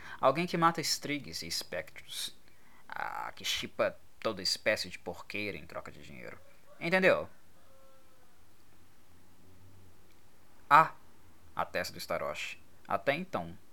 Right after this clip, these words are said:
enrugada pelo esforço mental, pareceu ficar mais lisa. "Um bruxo. Vocês deveriam ter dito isso logo de início."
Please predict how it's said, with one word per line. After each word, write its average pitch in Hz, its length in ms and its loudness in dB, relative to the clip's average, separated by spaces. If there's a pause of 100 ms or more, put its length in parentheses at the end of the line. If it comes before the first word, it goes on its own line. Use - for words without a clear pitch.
(200)
enrugada 95 520 6
pelo 85 160 -4
esforço 76 380 -4
mental, 139 420 4 (300)
pareceu 196 340 6
ficar 170 280 4
mais 147 180 4
lisa. - 280 -10 (680)
"Um 214 120 2
bruxo. 233 460 2 (520)
Vocês 196 240 4
deveriam 202 260 6
ter 190 160 4
dito 165 300 -2
isso 151 200 -2
logo 135 300 6
de 87 120 -6
início." 60 380 -8